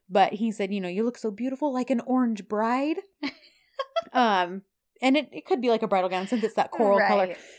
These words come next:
Speaker 1: And he just kinda goes on and on, but he also says,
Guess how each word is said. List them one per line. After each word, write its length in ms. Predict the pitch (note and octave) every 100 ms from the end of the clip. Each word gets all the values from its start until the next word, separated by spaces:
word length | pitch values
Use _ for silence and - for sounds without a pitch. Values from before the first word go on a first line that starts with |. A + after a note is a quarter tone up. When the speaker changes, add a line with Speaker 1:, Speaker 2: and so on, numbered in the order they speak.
| -
Speaker 1:
And 80 | B3+
he 80 |
just 120 | C4+ -
kinda 140 | C4
goes 180 | A3+ G#3+
on 140 | G3
and 80 | G3
on, 280 | A3+ A3+ G#3+ - -
but 100 | G#3
he 80 | F#3
also 280 | G#3+ A3
says, 520 | G#3+ G#3+ G3 F#3+ F#3